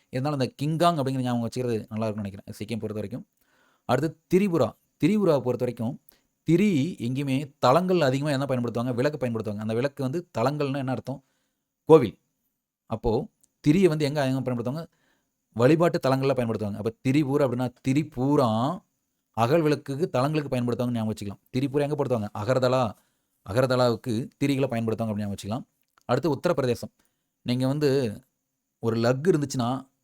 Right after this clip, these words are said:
உத்தரவு போடுற இடத்துக்கு நீங்க போவீங்க. அதாவது உங்களோட உழைப்பு, உங்களோட முயற்சி இதெல்லாம் இருந்தா நம்ம வெற்றி பெறுவோம்.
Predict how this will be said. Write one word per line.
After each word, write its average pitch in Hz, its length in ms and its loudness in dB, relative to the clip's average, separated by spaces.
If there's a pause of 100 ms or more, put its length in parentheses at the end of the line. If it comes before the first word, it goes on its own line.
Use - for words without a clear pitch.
உத்தரவு 139 360 0
போடுற 127 200 0
இடத்துக்கு 127 280 -2
நீங்க 117 140 -4
போவீங்க. 113 280 -2 (1040)
அதாவது 123 300 0 (220)
உங்களோட 113 320 -2
உழைப்பு, 139 420 0
உங்களோட 117 300 -2
முயற்சி 131 420 -2 (140)
இதெல்லாம் 117 280 -2
இருந்தா 143 160 -4
நம்ம 123 140 -2
வெற்றி 117 180 -6
பெறுவோம். 113 300 -2